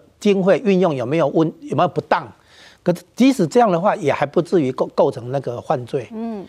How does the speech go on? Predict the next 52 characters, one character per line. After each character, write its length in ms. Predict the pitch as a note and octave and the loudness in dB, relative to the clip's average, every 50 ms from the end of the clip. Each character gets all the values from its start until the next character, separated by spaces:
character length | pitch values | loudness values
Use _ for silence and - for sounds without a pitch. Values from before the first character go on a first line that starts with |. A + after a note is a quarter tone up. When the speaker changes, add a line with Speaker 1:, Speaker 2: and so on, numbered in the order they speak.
| - _ _ _ | -20 _ _ _
Speaker 1:
啊， 80 | - C3 | -6 -4
所 180 | - - A3+ | 2 4 4
以 60 | G#3+ E3+ | 4 4
最， 180 | - - E3+ - | 4 4 4 4
最， 220 | D#3+ - B3+ A3 | 4 0 -4 -6
最， 180 | - - - A3 | -2 -2 -2 -2
最 200 | - - C4 A3+ | 2 4 4 4
后 100 | A3 A#3 | 6 6
的 100 | F#3+ F3+ | 4 4
话， 200 | F3 A3 F#3+ F3+ | 4 4 2 2
检 180 | E3+ - E3+ B2 | 0 0 -2 0
察 140 | - D#3 | 0 0
官 160 | E3+ F3 F#3 G3 | 0 0 0 2
为 80 | G3 F3+ | 2 2
了 100 | D#3 D3 | 2 2
给 120 | C#3 - | 0 0
他 100 | C#3 D#3+ | -2 0
罗 180 | D3+ C#3 C3+ D3+ | 0 2 0 0
织 160 | D3+ F3 D#3+ | 0 -2 -2
罪 200 | D#3 - D#3 C3 | 0 0 0 0
名 200 | A2 G#2+ A#2 B2+ | -2 -6 -10 -12
哦， 60 | A#2+ | -4
就 140 | - F3+ E3 | 0 0 0
想 200 | - - - - | 0 -2 -6 -4
出 120 | - D#3+ | -4 -4
一 40 | D3 | -4
个 80 | D3 C#3 | -4 -4
办 220 | - - D3+ C#3 | -2 -2 -4 -4
法， 100 | A2+ - | -6 -10
就 160 | A#2 - C3+ | -6 -6 -6
是 160 | A#2+ C3 B2+ B2+ - - - - - - - _ _ _ | -6 -6 -10 -12 -14 -20 -20 -20 -20 -20 -20 _ _ _
如 280 | E3+ E3 G3 A#3+ C#4 | 2 4 6 6 4
果 300 | B3+ - - B2+ A#2 A2 | 4 2 0 0 0 -2
这 160 | - - A3+ F#3 | 0 0 0 0
个 100 | F3 D3 | 2 0
本 220 | - A2+ G#2+ A#2 | -2 -2 -4 0
身 140 | A#2+ E3+ D#3+ | 0 0 0
不 140 | C#3 D#3 C#3 | 2 -2 -2
是 120 | - E3+ | 0 0
犯 240 | D3+ - F3+ D3+ B2 A#2+ | 0 2 0 -2 -2 0
罪， 120 | - D#3 C3 | -2 -2 -2
没 100 | - C3 | 0 -2
有 100 | C#3+ A#2+ G2+ | -4 -4 -4
错， 120 | - C#3+ - | -4 -8 -6
可 120 | - C#3+ | -4 -2
是 80 | D3+ G3+ | -2 -2
他 160 | - - A3+ | 0 0 2
如 140 | A3+ B3 G#3 | 2 2 2
果 80 | C#3+ | 2
是 100 | C#3 - | 0 -2
为 160 | B3+ C4+ A#3+ A3+ | 2 2 4 4
了 100 | F3+ | 4